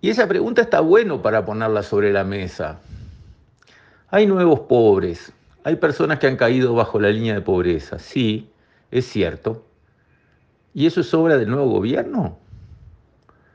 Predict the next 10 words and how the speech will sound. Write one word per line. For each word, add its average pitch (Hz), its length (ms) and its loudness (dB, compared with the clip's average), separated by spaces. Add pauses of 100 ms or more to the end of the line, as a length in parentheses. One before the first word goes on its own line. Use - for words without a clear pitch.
(480)
¿Eso 196 240 2
es 185 40 6
lo 117 120 2
que 107 160 -2
se 104 680 0
implica 117 720 0
en 107 140 -2
esa 104 480 0
pregunta 123 500 0
retórica? 110 800 -2